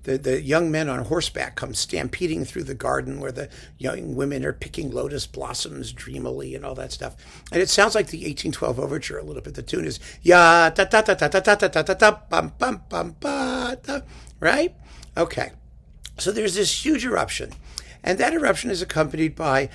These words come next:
a big pile of percussion. And that pile of percussion in the recordings I heard, which were, like, the first ones, Bruno Walters, Bernard Haitink, those, that, that eruption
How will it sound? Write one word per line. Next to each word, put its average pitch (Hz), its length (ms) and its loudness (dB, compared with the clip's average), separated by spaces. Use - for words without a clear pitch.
a 151 80 0
big 226 400 -4
pile 175 460 6
of 143 100 -8
percussion. 131 540 -2
And 139 100 -6
that - 260 -4
pile 311 400 2
of - 120 -8
percussion - 560 -4
in 160 100 0
the 156 80 0
recordings 147 600 -2
I 151 220 4
heard, 117 320 -4
which - 180 -8
were, 135 100 -8
like, 131 220 -6
the - 120 -10
first - 360 -4
ones, - 280 -8
Bruno 139 260 -4
Walters, 131 680 -4
Bernard 139 400 -2
Haitink, 131 640 -4
those, - 380 -8
that, - 460 2
that - 280 -4
eruption - 520 -2